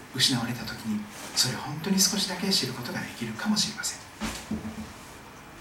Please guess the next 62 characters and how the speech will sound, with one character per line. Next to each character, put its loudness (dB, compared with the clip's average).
す 12
べ 12
て 10
の 6
人 6
は 8
罪 8
を 8
犯 4
し 6
て 4
神 8
の 8
栄 8
光 4
を 8
受 0
け 6
る 4
こ 0
と -2
が 0
で -2
き -4
ま 4
せ 8
ん。 4
神 10
様 10
は 8
全 12
て 12
お 8
見 8
通 8
し 6
で 0
す。 2
あ 10
な 10
た 10
が 6
ど 8
ん 8
な 10
に 10
人 6
が 8
見 10
て 6
い 6
な 8
い 6
と 4
思 2
わ 6
れ 6
る 0
と -2
こ 0
ろ 2
で 4